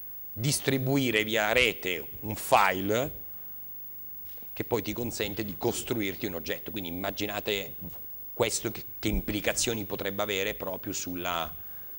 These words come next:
su quello che le, si chiama la supply chain, cioè su,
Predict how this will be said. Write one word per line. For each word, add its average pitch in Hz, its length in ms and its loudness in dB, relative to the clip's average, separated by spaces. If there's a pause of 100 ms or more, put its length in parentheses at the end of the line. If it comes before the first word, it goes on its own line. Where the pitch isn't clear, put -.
(180)
su - 200 -8
quello 98 180 0
che - 80 -2
le, 92 160 -2
si - 160 0
chiama 92 200 -2
la 90 60 -4
supply 92 440 0
chain, 85 340 0
cioè - 160 -4 (160)
su, - 160 -10